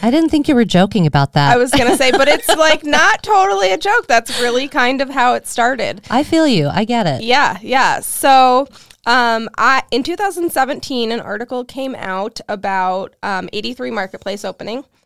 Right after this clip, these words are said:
Speaker 2: and how it was supposed to be high-end, like D C Ranch. <clears throat> Excuse me. And I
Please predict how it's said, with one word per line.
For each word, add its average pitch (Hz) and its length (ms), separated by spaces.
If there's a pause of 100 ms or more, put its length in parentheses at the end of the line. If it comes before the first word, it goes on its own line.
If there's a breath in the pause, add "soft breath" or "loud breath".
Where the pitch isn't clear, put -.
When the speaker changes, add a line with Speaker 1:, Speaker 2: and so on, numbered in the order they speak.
(120)
Speaker 2:
and 208 100
how 208 160
it - 60
was 208 100
supposed 214 360
to 208 40
be 208 140
high-end, 196 480
like 208 200
D 190 120
C 240 180
Ranch. 190 420 (180)
<clears throat> - 180
Excuse 285 600
me. 214 140 (460 soft breath)
And 254 520
I 226 600